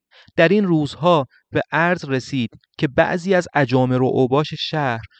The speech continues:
گفتگو و صحبت از ترتیب فراموشخانه‌های یوروپ می‌کنند و به ترتیب آن اظهار میل می‌نمایند.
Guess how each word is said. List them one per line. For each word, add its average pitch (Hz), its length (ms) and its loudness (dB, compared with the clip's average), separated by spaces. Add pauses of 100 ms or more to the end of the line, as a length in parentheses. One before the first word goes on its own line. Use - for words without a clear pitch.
(180)
گفتگو 156 580 2
و 143 80 4
صحبت 156 480 -2
از 196 200 -2
ترتیب 143 500 -2
فراموشخانه‌های 139 1040 -2
یوروپ 143 560 0
می‌کنند - 440 -8 (480)
و 160 80 4
به 165 80 2
ترتیب 160 500 -2
آن 185 320 2
اظهار 135 420 -2
میل 135 420 -2
می‌نمایند. 104 580 -10